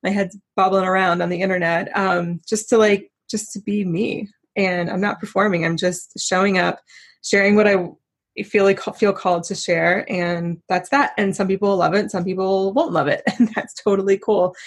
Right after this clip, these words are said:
And, and with, with dating, I really see it as a very similar thing. Like, you're just showing up as yourself,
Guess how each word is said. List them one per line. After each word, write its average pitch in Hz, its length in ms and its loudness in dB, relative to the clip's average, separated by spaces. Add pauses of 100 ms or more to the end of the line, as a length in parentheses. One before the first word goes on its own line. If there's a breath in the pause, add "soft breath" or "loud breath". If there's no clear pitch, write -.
(300 loud breath)
And, 190 500 2 (260)
and 202 220 2
with, - 260 -2
with 196 240 -2
dating, 196 400 4
I 175 60 2
really 180 340 0
see 175 220 -4
it 175 180 0
as 175 500 -2
a 180 100 -6
very 175 640 2
similar 165 440 -2
thing. 170 260 -2
Like, 156 180 0
you're 170 140 2
just 170 220 -4
showing 185 300 2
up 185 140 0
as 175 180 0
yourself, 165 420 0